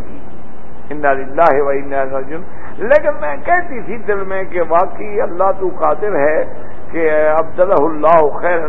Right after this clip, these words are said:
من یکون خیرا من ابی سلمہ، میرے شوہر سے اچھا ہو کون سکتا ہے؟ میرا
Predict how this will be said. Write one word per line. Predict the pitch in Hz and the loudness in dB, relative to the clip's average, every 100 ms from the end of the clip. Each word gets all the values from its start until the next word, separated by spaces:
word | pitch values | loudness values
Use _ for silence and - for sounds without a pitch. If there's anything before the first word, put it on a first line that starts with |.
| - | -4
من | - - 294 320 320 | -4 -4 -2 -2 -2
یکون | 294 269 247 226 | -2 -2 0 0
خیرا | - 202 190 | 2 2 2
من | 180 170 | 0 -2
ابی | 160 160 135 | -2 -2 -2
سلمہ، | 156 175 294 359 | -2 -2 -4 -4
میرے | 359 277 | -4 -4
شوہر | 185 294 277 233 | 2 6 6 4
سے | 254 | 0
اچھا | 220 233 277 | 2 4 6
ہو | 220 320 | 6 4
کون | 311 254 214 147 147 | 2 0 0 -2 -2
سکتا | - - | -2 -4
ہے؟ | - - - - - - - - - - - - - - - - - - - - - - - | -4 -4 -2 -2 -2 -2 -2 -2 -2 -2 -2 -2 -2 -2 -2 -2 -2 -2 -2 -2 -2 -2 -2
میرا | 240 285 | 0 2